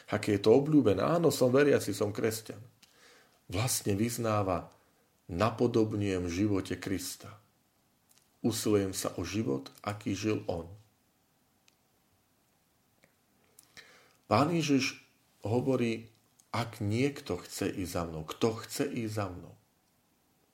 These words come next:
Ježiš nenúti. Aj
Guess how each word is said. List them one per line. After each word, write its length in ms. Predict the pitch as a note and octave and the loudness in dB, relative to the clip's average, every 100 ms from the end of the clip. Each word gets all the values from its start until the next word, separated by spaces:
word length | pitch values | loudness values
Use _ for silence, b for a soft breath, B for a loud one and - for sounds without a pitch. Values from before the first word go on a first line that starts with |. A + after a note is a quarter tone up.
| _ _ _ _ | _ _ _ _
Ježiš 480 | - A#2+ A2 G2 - - _ _ _ - | -4 -2 0 -2 -4 -16 _ _ _ -2
nenúti. 640 | G#2+ A#2+ C3+ A2 - - _ _ _ _ _ _ _ _ _ _ _ _ _ _ _ _ _ _ _ | 0 0 -2 -6 -12 -18 _ _ _ _ _ _ _ _ _ _ _ _ _ _ _ _ _ _ _
Aj 80 | F#2 | -4